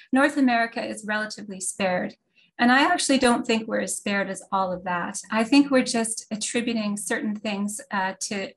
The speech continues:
to other causes or not recognizing the impact of environmental factors when we code deaths as being stroke or ischemic heart disease related. But we're also relatively protected because we're not a-, as relatively, um, as highly an industrialized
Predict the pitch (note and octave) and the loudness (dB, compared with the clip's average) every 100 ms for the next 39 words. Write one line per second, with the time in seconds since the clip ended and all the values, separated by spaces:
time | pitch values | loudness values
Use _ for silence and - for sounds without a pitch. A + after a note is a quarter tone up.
0 | - - G#3+ G#3 G3+ G3+ F#3 F#3+ - - | -12 -6 -2 -2 -4 -6 -8 -6 -6 -8
1 | - A3 G#3+ A3 G#3+ G#3+ G#3 G#3+ G3 F#3+ | -6 0 4 4 4 2 -2 -4 -2 -4
2 | G3+ G3 - G#3+ G#3+ G3 F3 - G3+ G3+ | -4 -6 -4 -4 -2 -4 -4 -6 -8 -6
3 | F#3+ F#3+ F#3 F#3 - F#3+ - F3+ - G3 | -4 -4 -6 -8 -10 -6 0 0 0 -8
4 | - G3 G3+ G3+ A#3 A3 G#3 G3 G#3 - | -4 -2 -2 -2 0 0 0 -2 -4 -6
5 | - G#3 G#3 G#3 G3+ G3+ - - - - | -6 -6 -4 0 0 0 -6 -20 -6 -2
6 | - G#3 G3 - G3 G3+ - G3+ G3 - | 2 2 0 -2 -4 -4 -4 -6 -6 -4
7 | G3 - G#3 F#3+ F#3+ - F#3+ F#3+ G3 F#3+ | -4 -4 -6 -6 -8 -8 -6 -4 -4 -6
8 | F#3+ - _ - - - - A#3+ A#3+ C4 | -8 -12 _ -20 -20 -4 2 2 4 4
9 | B3 B3+ C4 A#3+ G#3+ G#3 A3 A3 G#3 G3 | 6 4 4 4 4 4 2 -2 -6 -6
10 | - G#3 G#3 F#3+ G3+ F3+ G3 - F#3+ F#3+ | -6 -4 -2 -2 -4 -8 -6 -2 -2 0
11 | G3 G3 G3 - G3+ G3+ _ G#3+ G#3 G#3 | 0 2 2 0 -4 -6 _ 0 2 0
12 | - G3+ G3+ A3+ C#4 - G3 G#3+ A3 G#3 | -8 -4 0 0 -2 -6 -10 -10 -12 -14
13 | - - - G#3 G3 F#3+ - G#3 - G#3 | -18 -20 -6 -2 0 -2 -6 -8 -6 -4
14 | F#3+ G3 - F#3+ F3+ F#3 F3+ - F3+ F3 | -4 -4 -6 -8 -4 -4 -4 -6 -4 -4
15 | F3 | -4